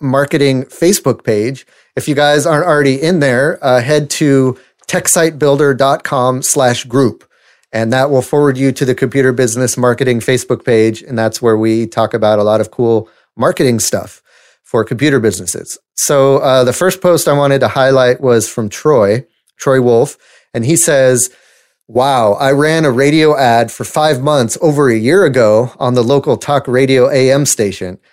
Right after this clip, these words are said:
and then it hasn't run a-, after that for over fifteen months. I just got a call because of it." Um,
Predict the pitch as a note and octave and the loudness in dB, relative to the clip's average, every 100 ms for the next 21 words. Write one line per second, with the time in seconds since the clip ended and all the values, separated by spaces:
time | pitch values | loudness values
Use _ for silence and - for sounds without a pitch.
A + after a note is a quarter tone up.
0 | _ _ A#2+ A#2+ C3 C3+ C#3 C#3+ C#3+ C3+ | _ _ -4 -2 0 0 0 0 0 0
1 | C#3+ C3+ C3+ D3 C#3+ - _ - C#3 D3+ | 0 0 -4 -4 -4 -4 _ -4 -2 0
2 | B2 A#2 C#3 C3 D3 B2 A2+ - - C3 | 0 0 0 -4 -2 0 -2 -2 -4 -4
3 | A2+ B2 G#2 - - _ _ _ - B2+ | -2 -2 -4 -8 -20 _ _ _ -4 -2
4 | C3+ - C#3+ B2 - C#3+ C3 A2 G#2 B2 | -2 0 0 0 -2 0 2 0 -2 -8
5 | - B2+ G#2 F2+ - _ _ _ _ _ | -2 -2 -2 -8 -12 _ _ _ _ _
6 | _ A#2+ G#2+ G#2 | _ -6 -4 -4